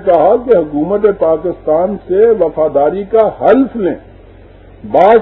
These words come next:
سرکاری ملازمین نے جو جماعت اسلامی سے وابستہ تھے، امیر جماعت سے استصواب کیا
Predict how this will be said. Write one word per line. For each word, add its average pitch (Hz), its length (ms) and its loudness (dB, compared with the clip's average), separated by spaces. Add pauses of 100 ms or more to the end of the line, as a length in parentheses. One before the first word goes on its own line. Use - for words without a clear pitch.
سرکاری 196 540 4
ملازمین 180 800 0
نے 202 200 -2
جو 208 220 2
جماعت 175 420 2
اسلامی 190 560 2
سے 220 120 -2
وابستہ 185 540 4 (140)
تھے، 240 200 4
امیر 202 260 -2
جماعت 202 580 2
سے 226 80 0
استصواب 196 720 0
کیا 165 240 0